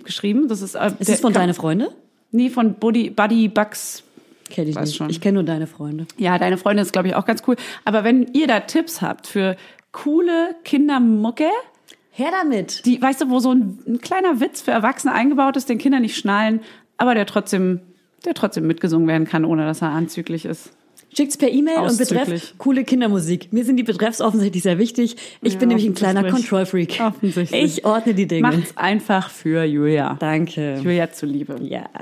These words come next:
Speaker 1: Ich suche jetzt gerade in dieser WhatsApp-Gruppe, was ich gesagt habe, was so, warte, ich mach mal einmal Pause und such das mal raus.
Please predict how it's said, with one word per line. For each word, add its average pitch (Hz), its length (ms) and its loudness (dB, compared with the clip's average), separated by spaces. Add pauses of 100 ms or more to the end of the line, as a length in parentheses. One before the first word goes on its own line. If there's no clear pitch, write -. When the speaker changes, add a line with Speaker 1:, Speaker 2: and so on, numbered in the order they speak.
(340)
Speaker 1:
Ich 202 160 0
suche 233 160 2
jetzt 233 160 0
gerade 214 200 0
in 196 100 2
dieser 190 240 2
WhatsApp-Gruppe, 180 600 -2
was 180 180 0
ich 226 140 -4
gesagt 180 460 0
habe, 170 520 0 (580)
was 185 240 -2
so, 190 380 2 (180)
warte, 160 280 -4
ich - 240 -10 (180)
mach 240 160 0
mal 302 100 2
einmal 247 240 2
Pause 277 340 2
und 233 140 2
such 269 140 -2
das - 160 -8
mal 220 120 4
raus. 208 520 2